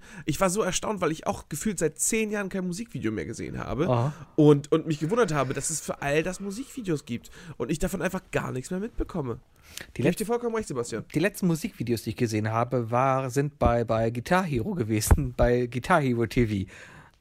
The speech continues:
Speaker 1: Bei mir sogar noch weiter davor, und zwar Singstar.
Speaker 2: Oh wei, oh wei, oh wei.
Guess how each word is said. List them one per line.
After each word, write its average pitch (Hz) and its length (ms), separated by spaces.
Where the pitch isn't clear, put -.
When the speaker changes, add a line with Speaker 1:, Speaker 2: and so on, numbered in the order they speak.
Speaker 1:
Bei 143 120
mir 190 200
sogar 196 220
noch 196 200
weiter 143 240
davor, 135 380
und 143 140
zwar 139 200
Singstar. - 600
Speaker 2:
Oh 127 200
wei, 98 240
oh 101 120
wei, - 260
oh 123 120
wei. 127 220